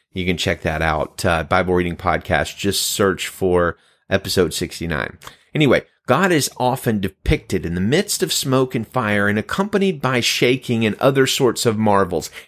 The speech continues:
It sounds absolutely terrifying to be in the presence of God, and obviously so. Often, there are various and sundry heavenly beings surrounding the throne, including the seraphim we see here. Fascinating creatures, these seraphim.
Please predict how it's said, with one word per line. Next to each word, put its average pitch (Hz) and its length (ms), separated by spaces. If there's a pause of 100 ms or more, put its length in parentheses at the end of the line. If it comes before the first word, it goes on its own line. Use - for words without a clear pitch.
It 135 160
sounds 123 560
absolutely 101 480
terrifying 92 560
to - 120
be 95 120
in 85 80
the 87 40
presence 90 400
of 98 80
God, 82 280
and 80 80
obviously 82 440
so. 107 360 (360)
Often, 143 520 (240)
there 139 200
are 135 60
various 170 580
and 127 160
sundry 131 500
heavenly 135 440
beings 120 460
surrounding 123 560
the 113 100
throne, 156 420
including 151 560
the 127 80
seraphim 98 640
we 92 100
see 98 280
here. 82 340 (360)
Fascinating 247 720
creatures, 233 640
these 101 380
seraphim. 90 800